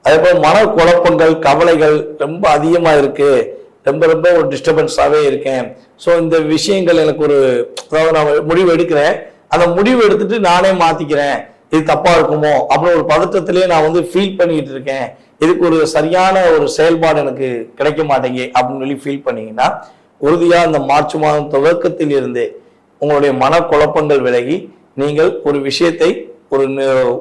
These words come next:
உறுதியான செயல்பாடுகள் மூலமாக செயல்படுத்துவதற்கான வாய்ப்புகள் உண்டு. நீங்க இந்த மாதத்துல ரொம்ப கவனமாக இருக்க வேண்டிய விஷயம் என்னன்னு பாத்தீங்கன்னா,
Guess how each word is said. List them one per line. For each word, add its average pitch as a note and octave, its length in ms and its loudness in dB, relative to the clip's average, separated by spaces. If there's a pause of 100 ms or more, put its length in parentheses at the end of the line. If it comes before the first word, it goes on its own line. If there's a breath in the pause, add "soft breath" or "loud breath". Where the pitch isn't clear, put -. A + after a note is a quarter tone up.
உறுதியான F3+ 540 0
செயல்பாடுகள் D#3 580 0
மூலமாக C3 320 -4 (640 soft breath)
செயல்படுத்துவதற்கான C3+ 920 0 (140)
வாய்ப்புகள் C3+ 480 0
உண்டு. A2 380 -2 (1400 soft breath)
நீங்க D#3 200 -2 (640)
இந்த C#3+ 180 0 (280)
மாதத்துல D3+ 520 2 (360)
ரொம்ப F3 300 0
கவனமாக D3+ 460 0
இருக்க C#3 180 0
வேண்டிய C3 220 -2
விஷயம் B2 240 -6
என்னன்னு C3 240 -6
பாத்தீங்கன்னா, A2+ 380 -4